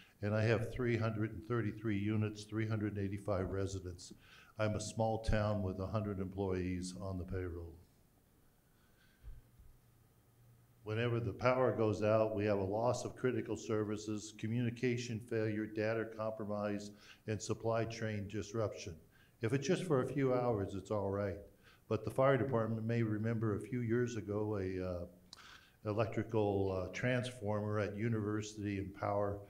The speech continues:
went out, and our power was out for three or four days. We, we do have a backup system, is, uh, we put in two transformers twenty-seven years ago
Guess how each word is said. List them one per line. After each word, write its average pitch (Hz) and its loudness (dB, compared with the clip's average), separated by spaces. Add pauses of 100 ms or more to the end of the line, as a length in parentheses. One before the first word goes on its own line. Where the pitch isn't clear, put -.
(280)
went 110 2
out, 110 4 (360)
and 110 2
our 123 4
power 123 4
was 98 0
out 107 2
for 98 -6
three 110 -2
or 101 2 (100)
four 101 -2
days. 95 -6 (540)
We, 117 4 (100)
we 123 4
do 123 6
have 110 6
a 90 2
backup 113 4
system, - -2 (400)
is, 104 0
uh, 95 0 (160)
we 117 2
put 120 4
in - 4
two 139 6
transformers 117 0
twenty-seven 117 0
years 117 -2
ago 101 -2